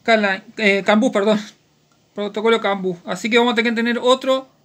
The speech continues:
parecido a dos volt y medio. Vamos a pinchar el otro cable, que es el verde con línea azul, y acá tenemos dos con seis, ¿tá? Por lo visto este que nos marcó un poquito más que el otro, este es nuestro can high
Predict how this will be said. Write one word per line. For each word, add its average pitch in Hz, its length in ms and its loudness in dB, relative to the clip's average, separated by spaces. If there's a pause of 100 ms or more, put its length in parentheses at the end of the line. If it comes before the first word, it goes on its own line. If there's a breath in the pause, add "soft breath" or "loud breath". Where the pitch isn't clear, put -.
parecido 240 720 -4
a 208 100 -2
dos 220 140 -2
volt 220 160 -4
y 196 80 -8
medio. 175 320 -8
Vamos 214 160 -4
a - 20 -8
pinchar 220 280 -2
el 220 100 -4
otro 214 200 -4
cable, 247 420 -2 (1300 soft breath)
que 214 300 4
es 208 80 4
el 185 280 -2
verde 214 260 0
con 208 120 -2
línea 214 200 0
azul, 240 400 -4 (160)
y 214 120 0
acá 220 200 0
tenemos 233 300 -2
dos 220 100 -2
con 214 180 -6
seis, 175 300 -10 (400)
¿tá? 254 200 -6 (840 soft breath)
Por 208 140 2
lo 214 100 4
visto 254 300 0
este 262 240 -2
que 202 80 -6
nos 190 100 -6
marcó 220 240 -4
un 220 60 -2
poquito 214 340 -4
más 226 160 0
que 247 120 -6
el 240 80 -2
otro, 247 380 -2
este 220 400 -2
es 214 80 -10
nuestro 214 360 -6
can 214 220 -2
high 240 400 -2